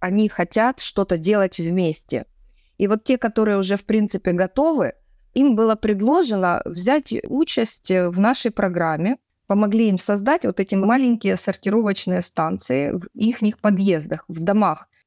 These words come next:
чтобы туда, э, складывать чистое, отсортированное вторсырье, не то, что на улице валяется, не смешанное.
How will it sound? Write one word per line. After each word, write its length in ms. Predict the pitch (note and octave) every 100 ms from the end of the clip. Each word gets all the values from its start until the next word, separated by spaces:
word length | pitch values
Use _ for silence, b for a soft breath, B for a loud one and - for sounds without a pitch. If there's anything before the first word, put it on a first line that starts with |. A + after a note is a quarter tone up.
| -
чтобы 360 | - G3+ G3
туда, 480 | G3 F#3+ G#3 C4 C#4+
э, 180 | - F3+
складывать 640 | F3 - G#3 A3+ F#3+ F3 -
чистое, 520 | - A3 A#3 - F#3+
отсортированное 1080 | - F#3+ - F3+ F3+ G3+ F#3 F3 E3 - -
вторсырье, 800 | - - F3+ - F3 F3+ B3+ - - _
не 100 | G3+
то, 140 | G3 A3+
что 180 | -
на 120 | F#3+ G3
улице 340 | G#3 G3 F3
валяется, 420 | F3+ F3 F3 -
не 220 | F3 E3
смешанное. 840 | E3 - F#3+ G3+ - F3+ E3+ E3+